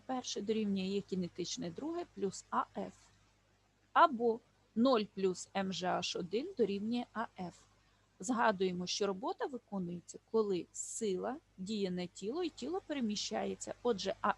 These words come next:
Ф дорівнює Ф опору помножити на Аш два. Тоді М Ж Аш один дорівнює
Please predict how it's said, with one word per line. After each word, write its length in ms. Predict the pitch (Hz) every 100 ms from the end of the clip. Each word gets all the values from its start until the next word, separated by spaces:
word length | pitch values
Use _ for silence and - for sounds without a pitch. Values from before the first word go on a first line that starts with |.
| -
Ф 160 | 302 -
дорівнює 480 | 240 220 202 190 - 233
Ф 200 | 233 -
опору 360 | 302 349 392 349
помножити 580 | - 233 226 311 - 320
на 140 | 302 -
Аш 240 | 247 285
два. 300 | 202 220 220 - - - - _ _
Тоді 380 | 247 226 233 214 -
М 180 | 226 202
Ж 100 | 202
Аш 320 | 185 185 -
один 320 | 180 180 185
дорівнює 500 | 180 180 170 175 170